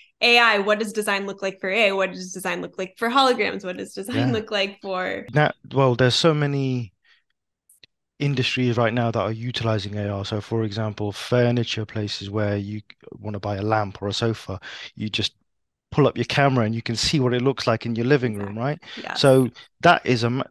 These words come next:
Speaker 2: a good example of, you know, wow, that's technology taking a leap step. You don't need to go to the shop
Speaker 1: Right.
Speaker 2: and try and picture it, or you don't need to print that off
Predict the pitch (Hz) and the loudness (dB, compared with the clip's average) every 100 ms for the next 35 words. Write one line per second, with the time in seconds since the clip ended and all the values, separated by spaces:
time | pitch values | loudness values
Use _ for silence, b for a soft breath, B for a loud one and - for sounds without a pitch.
0 | _ - 123 117 113 135 120 117 135 120 | _ -2 0 0 0 2 2 2 0 0
1 | 113 110 101 _ - 120 107 95 117 113 | -2 -2 -6 _ -10 -4 -4 2 4 4
2 | 95 - 120 - - - - _ - - | 2 0 -2 0 -6 -6 -10 _ -6 -2
3 | 120 120 104 110 - 113 107 107 113 - | -2 -2 -2 -6 -4 -4 -4 -4 -4 -4
4 | 127 120 135 123 135 117 110 120 127 127 | -4 0 0 2 -2 -4 0 2 2 0
5 | - B B _ - 147 147 135 - 110 | -8 B B _ -4 -2 0 0 0 2
6 | 117 - - _ _ _ _ _ _ 220 | 0 -2 -14 _ _ _ _ _ _ -14
7 | 208 214 - _ _ _ _ 123 - 131 | -12 -14 -16 _ _ _ _ -8 -4 0
8 | 123 117 139 - - 113 - 117 139 143 | 0 0 -4 -4 -2 0 0 0 2 2
9 | 131 135 - - - 165 156 - 131 139 | 0 -4 -4 -10 -2 0 0 -2 2 4
10 | - 143 117 139 - - | 6 6 6 2 -6 -10